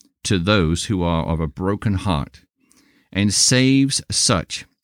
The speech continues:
as are crushed with sorrow for sin and are humbly and thoroughly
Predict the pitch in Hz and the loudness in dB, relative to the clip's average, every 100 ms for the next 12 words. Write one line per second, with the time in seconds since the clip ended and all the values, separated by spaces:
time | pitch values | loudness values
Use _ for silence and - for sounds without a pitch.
0 | _ _ - 95 107 104 87 90 82 - | _ _ -4 0 0 0 -2 -2 -2 -4
1 | 127 127 - - - 95 82 - 127 123 | 0 0 -2 -8 -4 -2 -2 -2 0 2
2 | 123 131 - 139 - - 123 80 78 - | 2 0 -2 -4 -2 0 2 2 0 0
3 | 92 87 85 - - 127 135 123 127 131 | 0 0 -2 -6 0 2 2 2 0 0
4 | 90 90 - - 110 110 110 110 | 0 -2 -2 -4 0 0 0 0